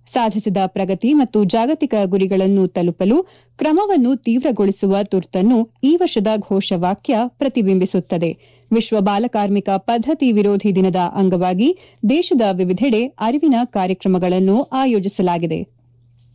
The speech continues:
ಕುಟುಂಬ ಪಿಂಚಣಿದಾರರು ಮತ್ತು ಹಿರಿಯ ಪಿಂಚಣಿದಾರರ ಕುಂದು ಕೊರತೆಗಳ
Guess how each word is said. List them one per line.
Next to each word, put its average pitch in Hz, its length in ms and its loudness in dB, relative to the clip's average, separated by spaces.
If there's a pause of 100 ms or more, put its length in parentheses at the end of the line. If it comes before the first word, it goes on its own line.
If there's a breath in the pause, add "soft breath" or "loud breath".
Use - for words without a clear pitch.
(400)
ಕುಟುಂಬ 359 440 2
ಪಿಂಚಣಿದಾರರು 254 800 0
ಮತ್ತು 226 360 0
ಹಿರಿಯ 220 400 2
ಪಿಂಚಣಿದಾರರ 202 760 0 (140)
ಕುಂದು 302 420 2
ಕೊರತೆಗಳ 208 440 0